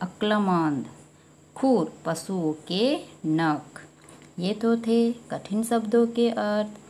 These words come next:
Now we will see on next page। नेक्स्ट पेज पे है अभ्यास। अभ्यास में हम सबसे पहले देखते हैं मौखिक प्रश्न, orally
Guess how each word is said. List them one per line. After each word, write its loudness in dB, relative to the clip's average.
Now 0
we 2
will 0
see -6
on -4
next -2
page। 0
नेक्स्ट -2
पेज 2
पे 2
है 0
अभ्यास। -4
अभ्यास 2
में 4
हम 4
सबसे -2
पहले -4
देखते -8
हैं -2
मौखिक -4
प्रश्न, -4
orally 2